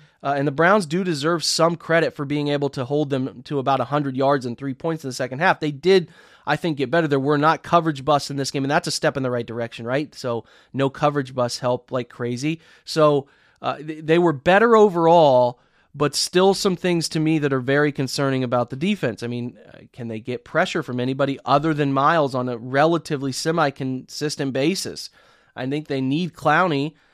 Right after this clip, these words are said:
They lose Walker. It seems like Taven Bryan's got some issues with an injury, a hamstring. They're dealing with Ronnie, uh, Harrison dealing with a hamstring. He got hurt there in the pregame.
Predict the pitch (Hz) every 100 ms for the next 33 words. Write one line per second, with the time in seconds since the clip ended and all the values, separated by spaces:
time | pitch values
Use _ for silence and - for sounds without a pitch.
0 | _ 127 127 131 160 170 135 139 160 185
1 | 143 131 160 _ _ _ _ _ - 143
2 | 160 151 156 - 165 165 151 147 156 165
3 | 151 151 143 147 143 147 151 147 143 139
4 | 131 135 143 139 123 147 165 165 - 127
5 | 131 143 _ _ _ 123 127 151 156 147
6 | 139 139 147 147 139 120 131 131 123 147
7 | 190 165 147 139 - 135 131 131 127 131
8 | 131 131 - 135 139 135 131 127 113 131
9 | 143 127 135 131 - - 170 160 127 131